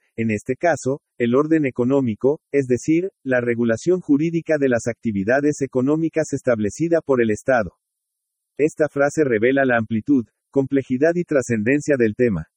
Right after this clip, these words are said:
Aquí entran actividades financieras y bursátiles, el control de la competencia y los derechos de los consumidores, el lavado de activos, sin dejar a un lado sus eventuales derivaciones hacia las defraudaciones tributarias y los atentados contra el ambiente.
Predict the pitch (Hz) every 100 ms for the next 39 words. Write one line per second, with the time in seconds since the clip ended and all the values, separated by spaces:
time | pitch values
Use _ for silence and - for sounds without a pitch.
0 | _ _ - 135 180 185 170 165 143 -
1 | 131 113 113 143 143 - 117 95 - 135
2 | 143 - 127 123 - 147 - 107 101 -
3 | _ _ 127 120 127 120 160 190 185 175
4 | 151 127 117 110 143 165 170 160 131 107
5 | 101 123 - 131 117 104 - 110 120 113
6 | 117 165 120 123 - _ _ 127 120 110
7 | 131 147 147 139 - 160 117 147 - _
8 | - 139 123 113 160 160 131 123 147 160
9 | 160 151 123 104 98 147 156 139 127 110
10 | 104 - 151 165 147 135 127 110 107 110
11 | 117 104 98 - 151 160 - 139 113 107
12 | 151 170 160 151 131 120 113 107 98 143
13 | 156 151 139 123 117 113 107 120 127 107
14 | 82